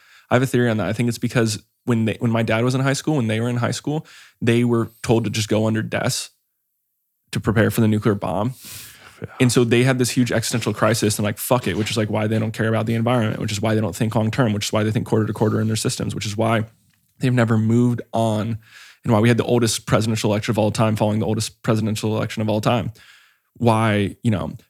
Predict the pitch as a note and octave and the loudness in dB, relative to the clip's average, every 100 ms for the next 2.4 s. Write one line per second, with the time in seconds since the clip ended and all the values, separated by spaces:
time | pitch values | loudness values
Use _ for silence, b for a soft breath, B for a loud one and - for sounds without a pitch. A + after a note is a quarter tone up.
0 | - A2 A2 A#2+ A#2 A#2 A2+ A#2 A2 A#2 | -6 0 2 4 2 0 0 0 0 2
1 | A2 A2+ G#2+ G#2 G#2+ - A2 G#2 A2 - | 2 2 0 -2 -6 -4 -2 0 -2 0
2 | A2 G#2 G#2+ | 0 2 0